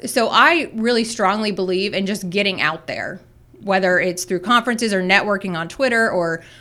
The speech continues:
whatever it is, just getting out there and paying attention to what's happening, uh, because, you know, we can learn a lot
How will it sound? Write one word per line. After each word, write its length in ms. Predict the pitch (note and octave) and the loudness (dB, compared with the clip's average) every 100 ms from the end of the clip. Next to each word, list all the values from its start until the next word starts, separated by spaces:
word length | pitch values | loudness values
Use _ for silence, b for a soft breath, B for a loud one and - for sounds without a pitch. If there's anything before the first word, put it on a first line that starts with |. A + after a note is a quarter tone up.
| - | -8
whatever 400 | G#3 B3 C4+ A#3 | -2 2 4 2
it 100 | G3+ | 2
is, 240 | G3 F3 | 0 0
just 460 | F3+ G3+ G3+ - F#3 | -2 -4 -4 -12 -2
getting 300 | A3+ A3+ A3 | 0 2 2
out 240 | F#3 F#3 | 2 0
there 340 | F#3+ F3 F3 - | -2 0 0 -2
and 280 | F3+ F3 E3+ | -4 -6 -4
paying 200 | G3 G3 | -4 -4
attention 380 | F#3+ F#3+ F3+ F3+ | -4 -6 -6 -6
to 80 | |
what's 240 | E3 E3+ - | -4 -6 -2
happening, 580 | E3 E3 E3+ D3+ D3 - B B - | 0 0 -4 -8 -8 -12 B B -2
uh, 240 | E3+ E3+ | 0 0
because, 580 | G#3+ A3+ A#3+ A3+ G#3 - - - _ | -2 0 2 2 0 -6 -16 -20 _
you 160 | G#3+ A#3 | -4 0
know, 340 | G#3+ F#3+ F3+ - | 2 0 -2 -4
we 200 | G3+ C#4+ | -2 2
can 180 | C#4 | 2
learn 160 | A3+ G#3+ | 2 0
a 60 | F#3 | 0
lot 400 | E3+ D#3 A#2 | 2 2 0